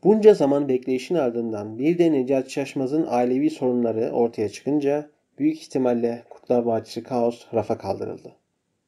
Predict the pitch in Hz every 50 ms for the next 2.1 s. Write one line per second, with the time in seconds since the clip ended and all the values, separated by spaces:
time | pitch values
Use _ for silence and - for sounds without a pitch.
0 | _ _ - - - 143 143 139 143 196 202 196 - - 202 180 175 160 127 135
1 | 135 147 151 143 135 120 127 120 120 131 131 - 123 - - 120 101 101 95 95
2 | - -